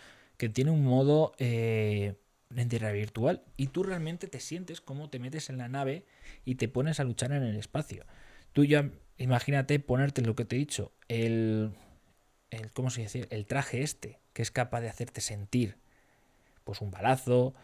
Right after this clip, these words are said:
o una vibración, o lo que sea, con este nuevo casco, con, te, que aparte de que lo veas, te hace sentir en la boca, pues, el viento,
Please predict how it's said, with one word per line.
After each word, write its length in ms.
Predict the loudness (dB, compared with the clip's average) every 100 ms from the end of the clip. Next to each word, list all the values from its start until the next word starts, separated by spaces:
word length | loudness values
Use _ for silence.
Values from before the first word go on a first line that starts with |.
| -20 _ -8
o 360 | -4 -2 -2
una 180 | -2 -4
vibración, 640 | -4 -4 2 4 4 0 -4
o 80 |
lo 120 | -4 -4
que 100 | -2
sea, 340 | 2 2 0 -10 _
con 260 | 0 2 4
este 280 | 2 2 2
nuevo 260 | 4 4
casco, 480 | 2 -2 -2 -6 -4
con, 380 | 2 4 4 0 -10 -8
te, 180 | -4 -2
que 320 | 0 0 -2
aparte 400 | -4 -2 -2 0
de 120 | 0 2
que 80 |
lo 100 | 0
veas, 340 | 4 4 2 0
te 100 | -2
hace 200 | 0 -2
sentir 400 | 0 -2 0 0
en 140 | 2
la 100 | 2
boca, 280 | 2 0 -4
pues, 140 | -10
el 120 | -8 -4
viento, 840 | 0 2 2 2 -2 -4 -4